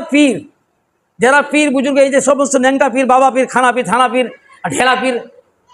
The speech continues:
এই পীরের তো নামের শেষে না, দেখছেন না? এই কায়রোতে একটা কি পীর আছে, মাইলক পীর না কোন পীর? হ্যাঁ, পিছনে দেখতে মনে হচ্ছে মেয়ে লোকের মতো, সামনে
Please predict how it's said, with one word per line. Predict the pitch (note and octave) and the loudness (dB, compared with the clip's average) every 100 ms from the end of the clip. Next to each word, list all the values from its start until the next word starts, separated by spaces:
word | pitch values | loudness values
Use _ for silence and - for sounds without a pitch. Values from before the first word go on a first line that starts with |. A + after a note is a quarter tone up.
| - - | -20 -12
এই | G3 | 0
পীরের | C#4+ E4+ F4 | 2 2 2
তো | F4+ | 2
নামের | D4 D#4+ D4 | 2 2 0
শেষে | C#4+ C#4+ | 0 2
না, | C4 | -2
দেখছেন | A#3 D4+ | 0 0
না? | E4+ E4+ - _ B3 | 0 -2 -20 _ 0
এই | B3 | 2
কায়রোতে | C#4 D4 D4+ | 0 2 2
একটা | D4 C#4+ | 2 -2
কি | C4+ B3+ | -2 -2
পীর | C#4+ C#4+ | 0 2
আছে, | C#4 | 2
মাইলক | B3 C#4+ C#4 | 2 2 0
পীর | C#4 | 0
না | C4 | 0
কোন | C#4 B3+ | 0 -2
পীর? | C4+ C4+ _ _ _ _ _ _ - | -4 -4 _ _ _ _ _ _ 0
হ্যাঁ, | C#4 C4 D#3+ A#2+ _ _ | 4 4 0 -10 _ _
পিছনে | B3 C4 C#4 | -2 0 0
দেখতে | C4+ C#4+ | 0 2
মনে | C#4 | 2
হচ্ছে | C#4 C4+ | 0 2
মেয়ে | C4+ C#4 | 2 2
লোকের | D4 | 0
মতো, | D4+ G3+ | -2 -2
সামনে | C4+ | 0